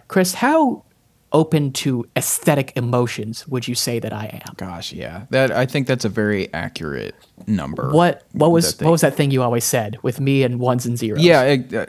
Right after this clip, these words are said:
Speaker 2: I always said that Tristan, like, thinks and speaks in ones and zeros because it, it's like a, you're speaking to a, a machine basically a lot of times. And, you know, obviously Tristan has emotions. That's a, just a joke. So yeah, I, yeah, ones and zeros. That's Tristan.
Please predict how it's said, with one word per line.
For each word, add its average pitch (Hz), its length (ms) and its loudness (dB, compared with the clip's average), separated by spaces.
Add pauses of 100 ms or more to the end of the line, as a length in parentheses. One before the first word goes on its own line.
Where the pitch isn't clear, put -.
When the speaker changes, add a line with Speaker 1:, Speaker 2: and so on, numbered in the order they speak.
(100)
Speaker 2:
I 135 120 4
always 147 360 2 (140)
said 127 220 -2
that 117 80 0
Tristan, 123 420 -2
like, 110 200 2 (460)
thinks 113 440 0
and 104 180 0
speaks - 400 -4
in 101 300 -2
ones 107 220 2
and 104 120 -2
zeros 107 500 0
because 107 320 -6
it, 101 220 -8
it's - 220 -8
like 117 180 -4
a, 92 320 -2 (400)
you're 127 80 -4
speaking 147 500 0
to 120 220 0
a, 107 200 4
a 110 180 0
machine 117 600 2
basically 123 600 -2
a 110 80 -2
lot 120 160 2
of 117 80 -2
times. 123 260 -2
And, 110 180 0
you 156 80 -2
know, 110 200 0 (400)
obviously 143 420 2
Tristan 113 360 -4
has 101 220 -4
emotions. 92 480 -4
That's 92 240 -10
a, 87 60 -10 (220)
just 110 240 -4
a - 20 -6
joke. 90 380 -4 (340)
So - 140 -2
yeah, 92 320 -2
I, 104 160 -2 (180)
yeah, 113 180 -4
ones 156 280 4
and 127 100 2
zeros. 98 300 -4
That's - 180 -4
Tristan. - 400 -14